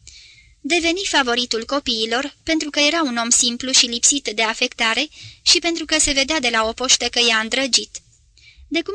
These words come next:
îl auzeau sunând la ușă, unul dintre copii scotea capul pe fereastră să se asigure că el e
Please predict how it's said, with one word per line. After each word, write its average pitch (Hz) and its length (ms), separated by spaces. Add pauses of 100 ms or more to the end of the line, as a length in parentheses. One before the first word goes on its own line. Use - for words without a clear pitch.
îl 330 80
auzeau 240 380
sunând 220 420
la 254 160
ușă, 254 340 (320)
unul 349 280
dintre 240 300
copii 285 320
scotea 302 360
capul 233 300
pe 233 160
fereastră 240 540 (320)
să - 200
se - 80
asigure 233 480
că 233 120
el 233 480
e 233 160